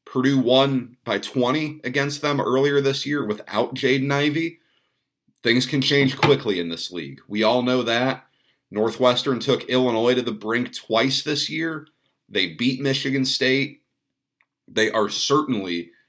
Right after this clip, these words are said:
capable, uh, of making things interesting, if not winning outright. And then Sunday, you return home, and man, it's already the second to last home game of the year in Mackey Arena.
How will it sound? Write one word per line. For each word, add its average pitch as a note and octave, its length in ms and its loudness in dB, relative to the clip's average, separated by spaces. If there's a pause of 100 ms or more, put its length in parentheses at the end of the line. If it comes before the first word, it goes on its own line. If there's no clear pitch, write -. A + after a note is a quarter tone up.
(160)
capable, D#2+ 720 -2 (500)
uh, F2 300 -8
of G#2 180 -6
making A2+ 380 0
things A2+ 280 -2
interesting, A2 720 -2
if A#2+ 200 -4
not A2+ 260 -2
winning G#2+ 400 -2
outright. E2 640 -2 (580)
And A#2 120 -6
then A2 100 -2
Sunday, F3 720 4
you C#3+ 180 -2
return D3 420 -2
home, C#3 340 -2
and G#2 100 -4
man, B2 280 -2
it's E2+ 140 -12
already E3 260 2
the G#2 120 -4
second E3+ 540 -2
to - 100 -4
last B2 460 0
home B2+ 300 0
game C3 260 2
of A2+ 140 -4
the G#2 80 -6
year G#2+ 320 -2
in F#2 120 -6
Mackey G2+ 420 -6
Arena. A#2+ 520 -4